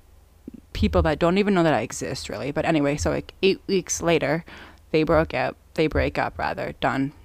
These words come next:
on to the next. I called it, totally called it. This is why I called, this is why I talked about it prior, 'cause I knew that it would not last.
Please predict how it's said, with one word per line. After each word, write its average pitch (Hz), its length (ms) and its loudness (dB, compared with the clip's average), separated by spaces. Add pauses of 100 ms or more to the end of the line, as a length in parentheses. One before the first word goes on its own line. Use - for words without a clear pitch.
(140)
on 143 160 -2
to - 80 -10
the 123 100 -6
next. - 440 -8 (400)
I 240 40 -2
called 165 280 6
it, 170 180 0 (260)
totally 254 300 2
called 269 220 0
it. - 180 -4 (160)
This 233 160 -6
is 262 80 -4
why 226 140 2
I 233 40 -2
called, 247 240 -2
this 247 140 0
is - 80 -4
why 262 120 0
I - 20 0
talked 285 240 2
about 269 160 0
it - 80 -6
prior, 285 280 0
'cause - 140 -4
I 226 80 4
knew 214 320 4
that 220 140 6
it 208 80 6
would 165 100 -2
not 180 440 2
last. 156 440 -2